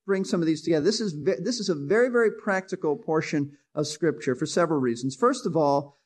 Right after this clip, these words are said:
spiritual growth is a key issue in our lives. There are some Christians who have not grown spiritually like they should,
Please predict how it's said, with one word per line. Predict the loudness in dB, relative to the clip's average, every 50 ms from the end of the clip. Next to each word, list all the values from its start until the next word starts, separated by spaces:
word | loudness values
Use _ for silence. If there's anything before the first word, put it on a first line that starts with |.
| _ _ _
spiritual | -16 -10 -2 2 4 4 4 4 2 0 2
growth | 4 4 4 4 4 4
is | 6 6 6 6 4 0 -4 -4 -2
a | -2
key | -2 -2 0 2 4 4
issue | 4 4 4 4 4 4 4 4 0 -4 -20 _ _
in | -2 0 2
our | 4 4 6
lives. | 6 6 4 4 4 2 2 0 -2 2
There | 2 4 6
are | 4 4
some | 2 2 2 2 2 2 2 0
Christians | 0 0 0 0 0 -4 -6 -4 0 2
who | 2 2
have | 2 2
not | 0 0 0 0 -2 -2 0
grown | 0 2 2 2 2 0 -2 -4 -6
spiritually | -8 -8 -4 0 2 4 4 2 2 0 -2 0 0
like | 2 0 0 -2 -2
they | -2 -4 -4
should, | -2 0 2 4 4 4 2 2 -2